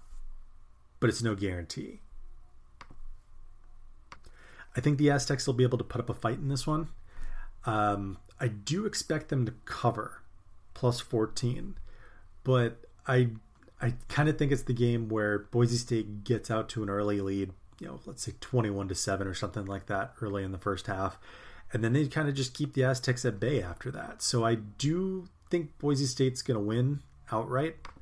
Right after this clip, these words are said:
let's say thirty-one to twenty in favor of the Broncos. And then a half hour later at, uh, two Mountain Time, one Pacific, we got New Mexico and U N L V over on A T and T Sportsnet.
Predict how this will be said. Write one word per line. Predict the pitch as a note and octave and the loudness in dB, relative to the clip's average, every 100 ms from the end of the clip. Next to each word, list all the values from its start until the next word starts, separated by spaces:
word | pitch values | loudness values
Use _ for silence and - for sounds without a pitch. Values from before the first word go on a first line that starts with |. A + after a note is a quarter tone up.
| - - | -10 -4
let's | C3 B2 | -2 4
say | C3 B2 - | 6 6 4
thirty-one | C3 C3 B2+ A#2+ A2+ | 8 8 8 6 4
to | |
twenty | A2 - A2 G#2+ G2+ | -2 -2 0 2 -2
in | |
favor | F#2 G#2+ F#2 | 0 -2 0
of | F2+ | -2
the | |
Broncos. | F2+ G2 B2 - - - - - - - - - - - - - - - - | -2 -4 -4 -10 -10 -8 -8 -10 -18 -20 -8 -2 -2 -2 -6 -10 -14 -14 2
And | |
then | B2 | 2
a | A2 | 4
half | D3+ C#3 D#3 | 2 4 6
hour | C3 A#2+ | 8 8
later | A#2 C3 C#3+ F3 - - | 8 6 4 0 -8 -2
at, | B2+ A#2 - | -2 0 2
uh, | G#2+ G2+ - - - | 4 2 -2 -10 -6
two | - - C#3 C#3+ C#3+ C#3 B2 | -2 2 4 4 4 4 2
Mountain | B2 B2 C3+ | 2 0 -2
Time, | C3 B2+ C3 D#3+ D#3+ C#3+ | 2 2 2 -2 -6 -6
one | A2 A#2+ B2 | 0 4 4
Pacific, | A#2+ - A#2 C#3 B2+ | 2 0 0 -2 2
we | B2 | 2
got | A2+ | 4
New | G#2 | 2
Mexico | G#2+ A2+ - - A2+ | 0 0 -2 0 0
and | G2+ | 2
U | G#2+ | 2
N | G#2 | 2
L | F#2+ | 0
V | F#2+ A2+ C#3 | 0 0 0
over | C3+ G#2 G#2 | -2 0 0
on | G2 | 0
A | G#2 | -2
T | - A#2 | -2 -2
and | G#2 | -2
T | G#2+ | -4
Sportsnet. | - A2 A2 - F#3 G3+ | -2 0 0 0 -2 -2